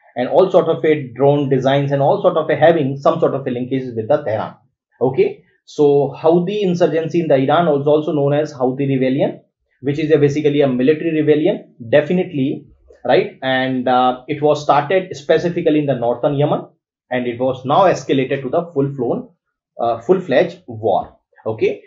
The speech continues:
so this Marib and the surrounding oil field, right,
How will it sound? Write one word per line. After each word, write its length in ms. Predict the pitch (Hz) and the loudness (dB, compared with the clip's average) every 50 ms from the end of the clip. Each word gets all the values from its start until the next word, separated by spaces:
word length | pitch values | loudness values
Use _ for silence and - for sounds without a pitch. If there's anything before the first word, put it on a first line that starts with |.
| _ _ _ | _ _ _
so 220 | _ 143 135 - 113 | _ -4 -4 -2 -2
this 220 | - 233 - - | -2 -2 -2 -2
Marib 580 | 151 131 120 123 131 139 151 175 160 120 - - - - - - _ _ _ | -6 -4 0 2 2 4 4 4 2 2 -2 -8 -14 -20 -20 -20 _ _ _
and 180 | 139 131 135 | -4 -2 -2
the 60 | 139 143 | -2 -2
surrounding 640 | 139 - - 151 147 147 160 175 175 190 190 180 - | -4 0 2 4 4 6 4 4 2 2 0 0 2
oil 220 | 139 135 143 151 143 | 2 4 4 2 0
field, 360 | - - 135 113 107 87 - - _ _ _ _ _ _ | -4 -4 -4 -4 -4 -6 -10 -16 _ _ _ _ _ _
right, 320 | 117 120 147 180 180 - | -2 0 0 0 -2 -4